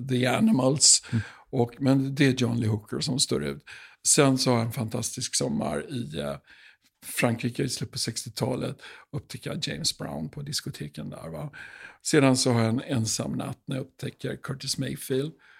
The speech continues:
Speaker 1: Och sedan så är jag i New York. Jag är inte på Studio femtiofyra för jag vågar inte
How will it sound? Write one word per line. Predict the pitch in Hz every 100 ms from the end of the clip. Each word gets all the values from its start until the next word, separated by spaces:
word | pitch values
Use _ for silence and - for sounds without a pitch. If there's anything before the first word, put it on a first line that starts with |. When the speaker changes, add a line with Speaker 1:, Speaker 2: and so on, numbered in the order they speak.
| - -
Speaker 1:
Och | 127 117
sedan | - 127 110
så | 113 123
är |
jag | 113
i | 110
New | 113
York. | 117 117 120 123 - - _
Jag | 123 127 139 -
är | 131 123
inte | 123 -
på | 165
Studio | - 131 135
femtiofyra | 131 127 - 127
för | - 127
jag |
vågar | 123 - - -
inte | - -